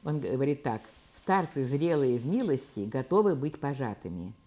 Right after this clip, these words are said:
Господь не оставляет готовых здесь, на земле». Чарльз Спurgeon очень много удивительных вещей проникновенных сказал. Он сказал, что очень часто самые великие благословения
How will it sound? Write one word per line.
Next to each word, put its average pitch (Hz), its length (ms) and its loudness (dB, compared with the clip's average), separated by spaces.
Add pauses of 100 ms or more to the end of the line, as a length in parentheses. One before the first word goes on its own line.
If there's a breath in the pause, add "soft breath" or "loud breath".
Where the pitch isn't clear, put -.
(460 loud breath)
Господь 147 480 0
не 175 200 0
оставляет 190 760 -2
готовых 127 640 -2 (520)
здесь, 135 520 -4
на 139 100 -6
земле». 117 460 -8 (4000)
Чарльз 160 320 -2
Спurgeon 147 420 -2
очень 151 240 -4
много 135 220 -2
удивительных 127 500 -4
вещей 123 320 -4
проникновенных 107 760 -4
сказал. 101 460 -6 (880 soft breath)
Он 143 120 -4
сказал, 156 260 4
что 147 140 -2
очень 160 260 0
часто 170 420 -2
самые 165 340 -2
великие 151 360 -2
благословения 139 960 -2